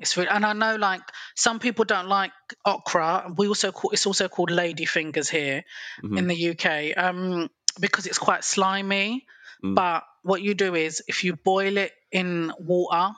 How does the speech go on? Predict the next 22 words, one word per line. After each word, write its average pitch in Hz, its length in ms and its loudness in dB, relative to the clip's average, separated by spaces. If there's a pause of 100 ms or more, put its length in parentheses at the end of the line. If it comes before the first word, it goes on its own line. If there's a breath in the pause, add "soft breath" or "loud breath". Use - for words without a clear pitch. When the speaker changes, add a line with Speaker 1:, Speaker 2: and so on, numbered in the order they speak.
(140)
Speaker 1:
boil 180 180 2
it 180 60 -8
before 170 260 0
you 170 120 -2
use 170 300 0
it, 175 120 0
or 165 100 0
put - 220 -2
some 175 160 0
lemon 180 280 -2
juice 175 220 -2
and 165 120 -4
water 165 280 0
or 160 80 -2
vinegar 185 380 0
and 175 140 -2
water 165 220 0
or 160 40 0
just - 260 -4
water, 170 380 2
boil 190 260 2
it, 196 200 0